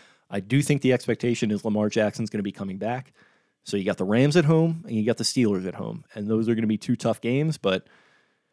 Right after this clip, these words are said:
if you get Lamar back and you get a lot, uh, you get a lot healthier in some certain spots, I think it's not necessarily not doable. So we're gonna see what happens in that regard. And, uh, there, there were some other stories coming out of this one. The Bengals, uh,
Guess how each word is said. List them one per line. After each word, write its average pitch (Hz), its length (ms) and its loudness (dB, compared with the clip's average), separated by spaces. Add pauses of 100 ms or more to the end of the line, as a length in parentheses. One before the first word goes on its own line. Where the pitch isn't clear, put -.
(320)
if - 120 -8
you 117 60 4
get 131 160 6
Lamar 139 280 4
back 143 280 -2
and 117 160 2
you 107 160 -2
get 117 140 4
a 113 40 2
lot, 110 400 2
uh, 110 420 4
you 117 120 -4
get 110 100 2
a 110 60 4
lot 107 200 4
healthier 120 380 0
in 113 100 2
some 123 140 -4
certain 120 220 -2
spots, 123 360 -2
I 104 60 -2
think - 460 -6
it's - 160 -10
not 131 180 2
necessarily 101 800 0 (260)
not 107 300 0 (160)
doable. 151 400 2 (1120)
So 110 240 4
we're 110 160 4
gonna 151 100 2
see 160 140 0
what 151 100 2
happens 131 300 0
in 92 80 -8
that - 140 -10
regard. - 340 -8 (540)
And, 95 220 -6
uh, 92 180 -8
there, 139 240 2
there 170 80 2
were 180 160 4
some 165 160 2
other 156 180 2
stories 151 380 0
coming 151 180 -2
out 147 160 0
of 147 80 0
this 143 160 -2
one. 143 200 -2
The 107 60 -2
Bengals, 117 460 0
uh, 98 360 -2